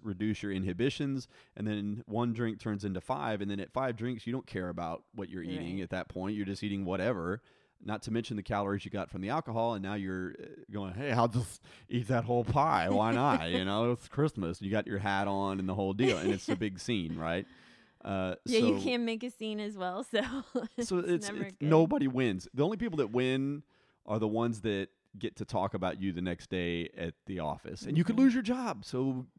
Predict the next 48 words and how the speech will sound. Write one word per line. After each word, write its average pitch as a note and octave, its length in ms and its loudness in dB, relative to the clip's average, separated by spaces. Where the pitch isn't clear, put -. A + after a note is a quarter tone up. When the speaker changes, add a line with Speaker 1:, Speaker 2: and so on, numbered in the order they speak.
Speaker 1:
you G3 100 -6
know, D#3 140 -2
we're, C#3+ 160 -2
we're C#3+ 160 -4
trying G3 240 -2
to C#3 60 2
help C3+ 260 0
you F2+ 80 -4
here. E2+ 180 -4
We're G2 80 -4
trying C3 220 -4
to A#2+ 80 0
help B2 180 0
the - 80 -6
Two G#2+ 160 -2
Speaker 2:
Right. F2+ 80 -6
Speaker 1:
Fit - 140 -4
Nation F#2 340 -6
today. - 280 -8
Speaker 2:
<laughs> A#3 240 -2
Speaker 1:
So, A2 280 0
uh, G2 340 0
yeah, F2 220 0
one, B2+ 320 0
the B2+ 160 0
one D3 260 2
plate D#3+ 260 -2
rule B2+ 220 0
I A2+ 60 0
think A2+ 160 -2
is G2 80 -8
great. E2+ 300 -8
So F#2+ 440 -2
again, F#2 300 -6
plate. - 240 -8
And A#2+ 480 2
here, D3+ 280 0
here's D#3 220 -2
an C#3+ 80 0
important A2 460 -4
thing. F#2+ 280 -8
You A2 120 -2
don't C#3 240 2
always A2+ 460 4
have G2 280 -4
to G#2+ 80 -8
say F#2+ 200 -6
yes. - 520 -6